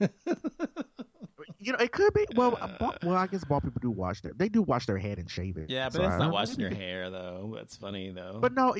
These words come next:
Speaker 2: my friend Corey, he's bald, and he does his, like, twice a week.
Speaker 1: He washes his hair? Is he bald or is he
Speaker 2: He, well,
Speaker 1: balding?
Speaker 2: no, he, well, no,
Speaker 1: He's,
Speaker 2: he's,
Speaker 1: like,
Speaker 2: no,
Speaker 1: shaves
Speaker 2: he's
Speaker 1: his
Speaker 2: bald.
Speaker 1: head?
Speaker 2: He, no, he's, he's not balding. He's bald.
Speaker 1: Oh, okay. Okay.
Speaker 2: So he washes his head, and then he shaves it twice a week.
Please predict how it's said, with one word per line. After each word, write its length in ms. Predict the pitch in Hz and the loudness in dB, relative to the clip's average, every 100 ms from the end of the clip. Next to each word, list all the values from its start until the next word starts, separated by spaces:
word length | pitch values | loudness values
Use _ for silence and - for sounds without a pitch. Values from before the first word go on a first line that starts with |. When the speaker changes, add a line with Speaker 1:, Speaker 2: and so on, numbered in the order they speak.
| 202 | -2
Speaker 2:
my 140 | 247 | -2
friend 260 | - 226 202 | 0 -4 -2
Corey, 300 | 247 247 214 | 0 0 0
he's 240 | 220 285 | -4 -8
bald, 320 | 139 151 156 | 0 2 2
and 100 | 143 165 | 0 -6
he 100 | 269 | -4
does 240 | 190 170 160 | -2 -2 -2
his, 240 | 254 - | -6 -2
like, 180 | 147 - - _ _ _ - _ _ _ - | -2 -2 -10 _ _ _ -20 _ _ _ -2
twice 280 | 160 196 151 | 0 2 2
a 40 | |
week. 280 | 127 285 - _ _ _ _ _ | 0 -4 -8 _ _ _ _ _
Speaker 1:
He 80 | 131 | -12
washes 340 | 135 151 156 135 | -6 -6 -6 -8
his 160 | 131 | -10
hair? 520 | - 131 143 190 233 - - | -10 -10 -8 -10 -12 -18 -12
Is 80 | 147 | -6
he 100 | 147 | 2
bald 360 | 170 190 226 | 6 6 6
or 60 | 175 | 2
is 80 | 151 | 2
he 60 | |
Speaker 2:
He, 40 | 127 | 4
well, 140 | 185 208 196 | 6 8 8
Speaker 1:
balding? 80 | |
Speaker 2:
no, 40 | 196 | 6
he, 120 | 208 | 4
well, 200 | 185 175 | 2 -2
no, 120 | 165 - _ - | -2 -6 _ -6
Speaker 1:
He's, 100 | 208 | -4
Speaker 2:
he's, 120 | 151 | 0
Speaker 1:
like, 180 | 139 120 | -2 2
Speaker 2:
no, 120 | 175 | 2
Speaker 1:
shaves 220 | 160 143 | 2 0
Speaker 2:
he's 100 | 127 | 0
Speaker 1:
his 0 | |
Speaker 2:
bald. 420 | 139 123 - - | 0 0 -2 -8
Speaker 1:
head? 120 | 127 135 _ _ _ _ _ _ _ _ _ _ | -8 -10 _ _ _ _ _ _ _ _ _ _
Speaker 2:
He, 80 | 147 _ 160 | -16 _ 2
no, 120 | 170 | 2
he's, 120 | 151 | 4
he's 180 | 180 196 | -2 0
not 220 | 160 101 | -2 2
balding. 400 | 120 123 117 120 | 4 4 2 -4
He's 180 | 113 104 | -8 -10
bald. 440 | 95 113 87 - 104 | -6 -6 -6 -12 -8
Speaker 1:
Oh, 260 | 110 92 | -6 -6
okay. 300 | 98 90 - - _ 95 | -6 -10 -14 -18 _ -20
Okay. 220 | 101 - 110 - _ | -18 -20 -20 -20 _
Speaker 2:
So 280 | - 160 | 2 2
he 180 | 143 180 | 4 0
washes 460 | 160 123 156 190 - | -2 2 2 0 -12
his 120 | 143 | -16
head, 380 | - 170 139 127 | -12 -4 -2 -2
and 140 | 127 123 | -4 -6
then 80 | |
he 260 | 123 131 127 | -8 -10 -12
shaves 460 | - - 143 160 120 | -10 -4 -4 -4 -6
it 140 | - | -6
twice 300 | - 110 - | -8 -10 -8
a 40 | |
week. 200 | 98 110 | -6 -6